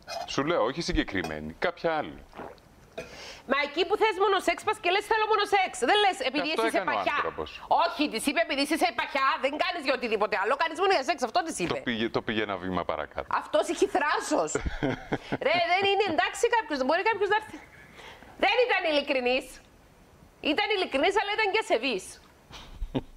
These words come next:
Speaker 2: Ποιος του δίνει το δικαίωμα να θεωρεί ότι δικαιούται να βάζει τους ανθρώπους σε κατηγορίες; Ο άνθρωπος ο άλλος είναι πακέτο. Δηλαδή, τι της είπε; Δεν της είπε, «Εγώ σε αυτή τη φάση της ζωής μου θέλω μόνο σεξ».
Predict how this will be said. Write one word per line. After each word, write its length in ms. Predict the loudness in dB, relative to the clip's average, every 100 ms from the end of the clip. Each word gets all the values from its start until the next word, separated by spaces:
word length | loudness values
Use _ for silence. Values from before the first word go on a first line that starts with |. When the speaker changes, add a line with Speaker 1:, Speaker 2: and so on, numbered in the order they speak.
| -18 -14 -14 -12 -12 -12 -4 0
Speaker 2:
Ποιος 160 | 0 2
του 60 | 2
δίνει 180 | 4 4 2
το 40 | 0
δικαίωμα 340 | 0 0 2 2 0
να 40 | 2
θεωρεί 260 | 2 4 4 2
ότι 160 | 2 -2 -2 -14 -6 0
δικαιούται 720 | 0 0 2 4 4 2 2 0 2
να 60 | 2
βάζει 220 | 0 0 0
τους 80 | 0 0
ανθρώπους 300 | 0 -2 0
σε 40 | -2 -2
κατηγορίες; 600 | -2 2 2 2 0 -2 -12 -20 -20 -20 0 2
Ο 20 | 2
άνθρωπος 300 | 2 2 2 4
ο 40 |
άλλος 160 | 4 6 4
είναι 120 | 2 0
πακέτο. 440 | 0 0 0 -6 -12 -18 -20 -20 -4
Δηλαδή, 240 | 0 0 0 -2
τι 60 | 2
της 140 | 2 4 4
είπε; 180 | 2 -2 -2
Δεν 100 | 2
της 100 | 2 4 2
είπε, 120 | 2 2
«Εγώ 100 | 0
σε 40 | 0
αυτή 120 | -4 -6
τη 100 | -2
φάση 180 | -2 -4
της 100 | -4 -2
ζωής 140 | 0
μου 80 | 0 -2
θέλω 140 | 0 0
μόνο 100 | 0 -2
σεξ». 140 | -4